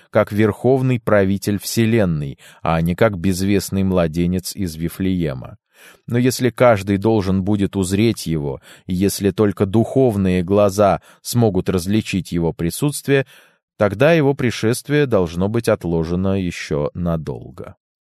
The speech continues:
Поэтому правильнее было бы перестать ассоциировать личное возвращение учителя на землю с какими бы то ни было конкретными событиями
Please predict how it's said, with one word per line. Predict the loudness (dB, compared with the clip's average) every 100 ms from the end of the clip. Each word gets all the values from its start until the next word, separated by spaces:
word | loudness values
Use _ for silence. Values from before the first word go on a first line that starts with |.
| _ _ _ _ _ _ _ _ _ _
Поэтому | -2 0 0 0 0 -4 -18 _
правильнее | 2 4 4 2 2 2
было | 2 2 2
бы | 2 2 2 _ _ -2
перестать | 2 2 2 2 2 2
ассоциировать | -4 -4 -4 -4 -2 0 2 2 2 0
личное | -2 0 -2 -2 0
возвращение | 0 -2 0 0 -2 -4 -2 -2 -4
учителя | -6 -8 -6 -6 -2 0
на | 0 0
землю | 0 -2 0 0 -2 -8 -16
с | -8
какими | -2 0 2 0
бы | 2 0
то | 0 0
ни | 0
было | 0 2 2 2 -4 _
конкретными | 2 2 0 0 0 0 0 -2
событиями | 2 2 2 0 0 -2 0 0 -2